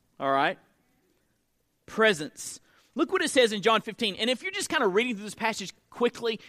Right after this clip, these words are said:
you can, you might even miss this little phrase. But look what it says in verse four.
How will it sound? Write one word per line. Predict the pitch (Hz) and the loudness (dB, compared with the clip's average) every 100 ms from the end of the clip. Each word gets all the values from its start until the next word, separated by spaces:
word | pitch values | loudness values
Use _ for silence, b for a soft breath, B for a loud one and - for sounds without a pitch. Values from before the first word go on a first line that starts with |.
| B | B
you | 233 | -16
can, | 254 | -10
you | 262 | 0
might | 302 370 | 2 2
even | 277 196 | 0 -2
miss | 190 254 | 0 -2
this | - 190 185 | -2 -8 0
little | 208 196 165 | 4 4 2
phrase. | - 208 202 160 143 b b - | -4 -2 0 0 -2 b b -6
But | |
look | 269 294 | -4 -4
what | 330 | -8
it | - | -4
says | - 214 196 | 2 4 2
in | - 214 | 0 -2
verse | 185 190 - | 0 -2 -2
four. | - 185 143 117 | -2 -2 -2 -6